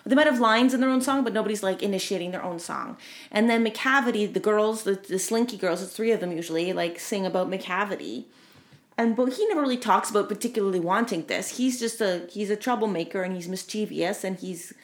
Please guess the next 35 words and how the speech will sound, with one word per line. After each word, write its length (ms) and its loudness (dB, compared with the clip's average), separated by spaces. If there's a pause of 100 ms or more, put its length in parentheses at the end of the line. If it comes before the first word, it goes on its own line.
(360)
a 60 -10
criminal, 680 0 (400)
you 100 2
know, 200 0
criminal 340 0
cat. 240 -2
And 120 2
also, 440 0 (220)
the 80 4
thing 380 2
that 160 0
makes 240 2
this 220 -2
show 220 0
funny, 560 -4
because 280 -2
the 60 -2
show 340 -2
is 280 2
funny, 640 -2 (400)
but 140 2
it 200 -2
doesn't, 320 2
like, 200 0
know 300 2
it's 160 -4
funny, 320 0
but 340 -2
if 160 -4
you 120 2
know 200 2 (100)
cats, 600 -6
like, 160 -4
real 220 0
cats 440 -2